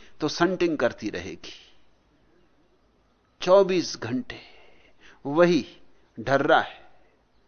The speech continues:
वही छंद है, बंधा बंधाया है, दूसरों का दिया हुआ है, स्वयं का नहीं। दूसरे बताते हैं तुम्हें क्या करो, क्या ना करो,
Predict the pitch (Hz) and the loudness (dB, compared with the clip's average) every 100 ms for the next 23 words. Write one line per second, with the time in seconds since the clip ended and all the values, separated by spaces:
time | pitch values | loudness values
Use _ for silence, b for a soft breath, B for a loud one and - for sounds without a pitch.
0 | _ _ _ _ _ _ 101 139 175 180 | _ _ _ _ _ _ -4 2 4 2
1 | - 170 151 - - - - - _ _ | -4 -4 -6 -8 -20 -20 -20 -20 _ _
2 | _ 113 151 165 147 151 156 170 160 110 | _ 0 4 6 6 6 8 8 6 2
3 | - B B 127 143 214 - 240 247 226 | -6 B B -6 -2 -2 2 4 8 6
4 | 160 185 165 143 131 - - - - - | 6 6 6 4 0 -4 -10 -20 -20 -14
5 | - 160 165 190 185 170 131 117 - - | -6 2 4 4 4 2 0 -4 -10 -20
6 | - _ _ _ 127 135 226 - 262 226 | -20 _ _ _ -6 -2 -2 6 8 8
7 | 220 233 226 247 233 226 208 - 202 208 | 8 8 8 2 4 6 6 6 6 6
8 | 214 208 180 - - - 160 175 190 - | 8 8 6 2 -12 -6 2 6 8 6
9 | 165 | 2